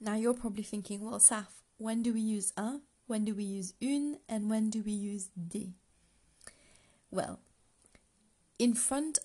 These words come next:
of a masculine noun, we use the article un. Okay?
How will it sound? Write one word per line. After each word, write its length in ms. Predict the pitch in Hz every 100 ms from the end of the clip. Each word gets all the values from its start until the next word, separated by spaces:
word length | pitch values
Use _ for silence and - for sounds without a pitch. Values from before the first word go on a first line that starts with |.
| -
of 180 | 220 214
a 120 | 196
masculine 720 | 196 233 254 - 254 233 220 202
noun, 400 | 175 180 240 285 - _
we 60 | 220
use 360 | 220 202 202 190
the 140 | -
article 540 | 196 202 190 - 214 220 _ _ _ _ -
un. 200 | 196 180 - _ _ _ _ _ _ _ _ _ _ _ _ - - - _ _ _ 185
Okay? 380 | - 180 240